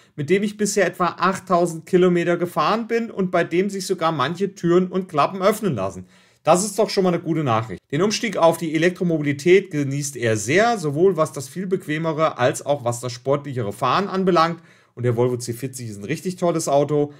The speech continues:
Beim Stromanbieter Lichtblick beziehe ich meinen Fahrstrom über die heimische Wallbox für knapp einunddreißig Cent je Kilowattstunde, was zum jetzigen Zeitpunkt auch nicht mehr gerade günstig ist. Für unterwegs habe ich die Ladekarte und App,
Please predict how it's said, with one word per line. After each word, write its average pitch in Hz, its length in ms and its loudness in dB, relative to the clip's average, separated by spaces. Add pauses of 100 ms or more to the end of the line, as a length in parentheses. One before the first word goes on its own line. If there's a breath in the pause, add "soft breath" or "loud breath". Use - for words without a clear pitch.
(180 loud breath)
Beim 135 180 2
Stromanbieter 175 760 0
Lichtblick 190 920 0
beziehe 190 440 0
ich 175 200 -2
meinen 135 300 -2
Fahrstrom 185 580 2
über 139 180 -4
die 131 100 -2
heimische 135 380 -2
Wallbox 180 560 0 (160)
für 147 180 -4
knapp 131 300 -4
einunddreißig 123 640 0
Cent 120 220 -6
je 117 80 -8
Kilowattstunde, 196 800 2 (320 loud breath)
was 117 160 -4
zum 127 100 -8
jetzigen 127 340 -2
Zeitpunkt 123 380 -2
auch 117 140 0
nicht 135 80 -2
mehr 131 120 -2
gerade 107 300 0
günstig 196 400 -2
ist. 180 260 2 (200 soft breath)
Für 151 160 -2
unterwegs 175 520 2
habe 147 300 4
ich 131 180 -6
die 120 120 -4
Ladekarte 160 640 2
und 110 180 -2
App, 214 300 2